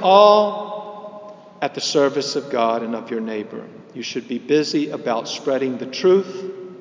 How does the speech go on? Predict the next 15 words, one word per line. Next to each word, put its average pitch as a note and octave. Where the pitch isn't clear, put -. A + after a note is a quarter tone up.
the A#2+
goodness, D#3
and B2
the A2+
love A#2+
of B2
God, A2
and B2
the B2+
exaltation C#3+
of C3+
Holy C#3
Mother, B2
the G#2+
Church. -